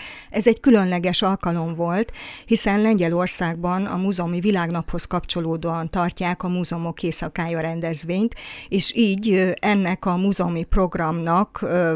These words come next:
volt kiemelkedő eseménye a kiállításunk megnyitója, de olyannyira készültek a programra, hogy igazából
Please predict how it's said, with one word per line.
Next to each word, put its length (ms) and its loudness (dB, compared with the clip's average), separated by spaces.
volt 280 0
kiemelkedő 720 -2
eseménye 640 -2
a 60 -4
kiállításunk 840 -4
megnyitója, 720 2
de 420 6
olyannyira 600 6
készültek 760 2
a 60 0
programra, 800 2
hogy 240 -2
igazából 800 0